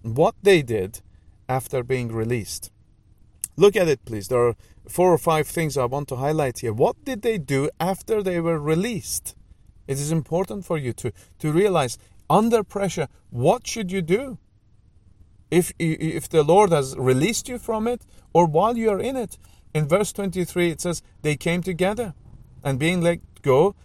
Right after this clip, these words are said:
they went to their own company and reported all that the chief priests and elders had said unto them."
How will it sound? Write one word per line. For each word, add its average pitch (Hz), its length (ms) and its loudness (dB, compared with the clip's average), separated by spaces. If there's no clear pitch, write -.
they 127 140 4
went 160 340 -2
to 170 100 -2
their 135 320 4
own 208 200 2
company 143 500 -2
and 147 180 -2
reported 190 640 4
all 202 300 6
that 196 200 0
the 170 120 -4
chief - 340 -6
priests 180 340 -2
and 147 160 -4
elders 185 400 0
had 123 180 -6
said 175 240 0
unto 135 300 -2
them." 92 200 -8